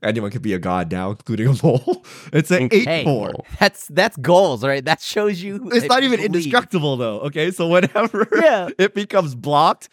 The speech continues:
Speaker 3: Other gods
Speaker 1: untap
Speaker 3: are
Speaker 1: each creature you
Speaker 3: indestructible.
Speaker 1: control. After this combat phase, there's an additional combat phase. Seven Gruul mana. Uh, <laughs> it must be blocked each combat this turn,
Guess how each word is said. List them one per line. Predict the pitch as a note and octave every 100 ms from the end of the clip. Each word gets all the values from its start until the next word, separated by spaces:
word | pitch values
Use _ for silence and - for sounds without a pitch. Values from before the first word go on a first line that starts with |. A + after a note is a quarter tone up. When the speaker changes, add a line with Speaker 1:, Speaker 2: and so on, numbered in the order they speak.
| _
Speaker 3:
Other | F3+ A3 G#3
gods | A3+ F#3+
Speaker 1:
untap | F#3+ A3
Speaker 3:
are | C#3
Speaker 1:
each | G3+ F#3+ A#2
creature | G#3+ G3 F#3
you | F3
Speaker 3:
indestructible. | -
Speaker 1:
control. | C#3+ - C3 A2+ G#2+
After | - E3+ F#3
this | E3+ D#3
combat | - C#3 C#3+ C#3+ -
phase, | D#3 F#3+ F#3+
there's | D#3 C#3+
an |
additional | C#3 C3 E3+ D#3+ D3
combat | - A#2 A2 A2 -
phase. | G#2+ F#2 F2 F2+ G#2+ _ _ _ _
Seven | - - - F#3 A3 B3+ G#3+
Gruul | C3 C#3 D#3+ D#3
mana. | B2 G#2+ G2 F#2+ G#2 C3 _ _ _ _ _ -
Uh, | A#2 A#2 A#2+
<laughs> | A#2
it | D3
must | B2 C#3 G3+ -
be | D3
blocked | C#3+ G#2+ G#2+ A2 -
each | C#3+ E3 -
combat | - A#2+ A#2 A2 G#2 G#2
this | A2 G#2+
turn, | - F#2+ E2+ E2 E2+